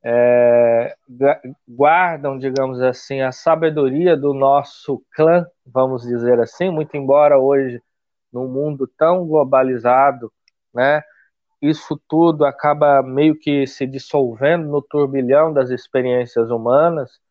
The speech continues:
mas o que eu quero dizer com essa ancestralidade é que eles guardam as memórias afetivas daquilo que, de certa forma, faz parte da nossa construção.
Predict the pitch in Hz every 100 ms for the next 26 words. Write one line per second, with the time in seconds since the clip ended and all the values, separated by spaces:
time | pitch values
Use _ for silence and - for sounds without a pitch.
0 | _ _ 131 143 151 175 190 _ _ _
1 | _ _ _ _ _ _ _ _ _ _
2 | - 131 - 151 160 156 147 139 131 135
3 | 139 139 131 135 - 139 143 143 - 127
4 | - 135 120 113 131 156 180 165 139 131
5 | 156 160 151 147 151 170 175 170 170 165
6 | 160 151 151 160 156 151 165 196 196 170
7 | 156 151 - 139 _ 156 170 175 175 170
8 | - _ _ _ _ _ _ - 160 -
9 | _ - 247 277 190 139 127 - 151 156
10 | - 160 156 - 151 - 151 156 170 180
11 | 170 - 180 175 - - 170 196 - 214
12 | 220 208 175 180 - 185 196 - 233 214
13 | - 143 127